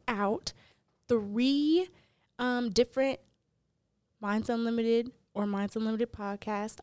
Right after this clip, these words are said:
items, merchandise items, to three different people who have entered in to the sweepstakes before.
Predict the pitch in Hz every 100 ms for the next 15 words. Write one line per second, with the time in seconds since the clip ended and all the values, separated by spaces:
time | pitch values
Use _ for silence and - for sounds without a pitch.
0 | - 202 190 196 226 262 - 226 220 208
1 | 240 220 240 - 202 196 196 - - 196
2 | 202 202 226 285 277 254 277 262 - -
3 | - - - 247 226 202 208 202 - 233
4 | 240 240 - 226 226 220 220 220 _ _
5 | _ _ - 233 220 214 214 208 220 _
6 | 185 190 196 196 190 180 - 220 - 202
7 | 190 - 190 190 82 58